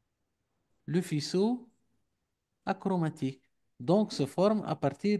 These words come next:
de deux calottes polaires. ما يسالش هاني ن-، نزرب فيكم شوي، خاطر باش تذكروا برا، فهمتني؟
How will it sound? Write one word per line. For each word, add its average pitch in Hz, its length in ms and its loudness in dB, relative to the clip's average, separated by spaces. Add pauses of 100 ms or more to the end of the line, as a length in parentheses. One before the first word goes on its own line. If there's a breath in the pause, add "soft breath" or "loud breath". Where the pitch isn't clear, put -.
de 127 60 -6
deux 165 220 0
calottes 160 560 -2 (560)
polaires. 113 400 0 (920)
ما 160 80 4
يسالش 214 460 6
هاني 214 220 6
ن-، 185 360 2
نزرب 175 320 4
فيكم 165 340 -2
شوي، 220 360 6
خاطر 233 380 4 (480 soft breath)
باش 147 200 0
تذكروا 220 560 8
برا، 135 320 6
فهمتني؟ 170 640 0